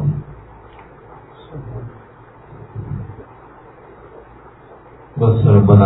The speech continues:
تقبل منا انك انت السميع العليم۔ اللہ تعالیٰ عمل کی توفیق نصیب فرمائے، اللہ پاک گناہوں کو چھوڑنے کی توفیق نصیب فرمائے۔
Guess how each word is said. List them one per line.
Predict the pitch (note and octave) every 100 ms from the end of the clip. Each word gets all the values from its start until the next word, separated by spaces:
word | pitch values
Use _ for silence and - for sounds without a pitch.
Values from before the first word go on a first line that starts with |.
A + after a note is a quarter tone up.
| F#2+
تقبل | G2 G2 F#2 F#2+ F2+
منا | F2 E2+ E2+
انك | D#2 F2 F2 F2
انت | E2 -
السميع | - - F#2+ - D#2+
العليم۔ | D#2+ - - - - - - - - - - - - -
اللہ | A2 G2+ G2+
تعالیٰ | G2 F#2+ F#2+
عمل | F#2 F2+
کی | F#2 -
توفیق | F#2 F#2+ F#2+ F#2
نصیب | - - F#2 -
فرمائے، | - - D#2 - - -
اللہ | F#2 F2
پاک | E2+ F2 -
گناہوں | F2+ F2 F2+ -
کو | D2+ -
چھوڑنے | F2 E2+ E2+ -
کی | D3
توفیق | D3 - C#3 C#3+
نصیب | - - - -
فرمائے۔ | - - - - - - D3+